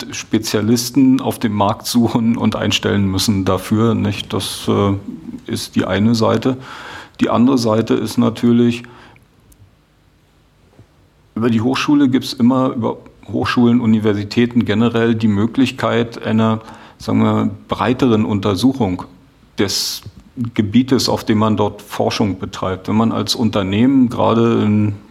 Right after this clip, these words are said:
ja, als Start-up oder eben auch als mittelständisches Unternehmen Forschung macht, ist der,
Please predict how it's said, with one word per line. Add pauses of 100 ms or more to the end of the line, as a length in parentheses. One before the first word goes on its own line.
(120)
ja,
als
Start-up
oder
eben
auch
als
mittelständisches
Unternehmen
Forschung
macht,
ist
der,